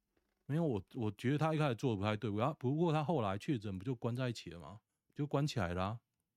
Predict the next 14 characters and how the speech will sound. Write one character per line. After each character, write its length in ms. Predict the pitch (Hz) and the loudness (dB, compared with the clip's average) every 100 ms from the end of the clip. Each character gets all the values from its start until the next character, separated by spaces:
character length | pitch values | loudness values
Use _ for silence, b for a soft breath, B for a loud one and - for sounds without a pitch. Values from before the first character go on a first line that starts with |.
| _ _ _ _ _ _ _ _ _ _ _ _ | _ _ _ _ _ _ _ _ _ _ _ _
关 180 | - 170 | -2 -2
起 120 | - | 0
来 60 | 123 | 0
就 100 | 175 | 0
关 200 | 170 165 | 0 0
起 100 | 131 | 0
来， 160 | 107 | 0
然 120 | 107 113 | 0 2
后 100 | 131 | 2
嘞， 280 | 107 101 - | 2 -2 -8
他 180 | - 160 | -8 -4
的 80 | 147 | -2
想 220 | 127 123 | -2 -2
法 320 | 127 101 101 | 0 -2 -4